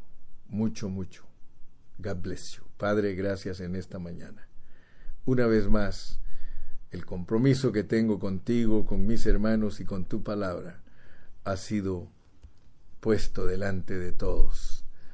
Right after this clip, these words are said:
Señor, gracias porque eres tú el que nos ayudas. Tú eres nuestra interpretación.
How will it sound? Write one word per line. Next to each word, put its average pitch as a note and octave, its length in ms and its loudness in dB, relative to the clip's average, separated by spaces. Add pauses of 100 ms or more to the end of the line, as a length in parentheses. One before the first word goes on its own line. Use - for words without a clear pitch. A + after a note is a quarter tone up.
(180)
Señor, G2+ 500 -4
gracias A2 500 2
porque F#2+ 400 2
eres G2 240 2
tú G#2+ 160 4
el F#2+ 80 12
que F#2+ 120 6
nos F#2+ 220 4
ayudas. F#2 840 6 (640)
Tú B2+ 200 8
eres B2+ 600 8 (500)
nuestra G2+ 440 2
interpretación. F2 1080 -8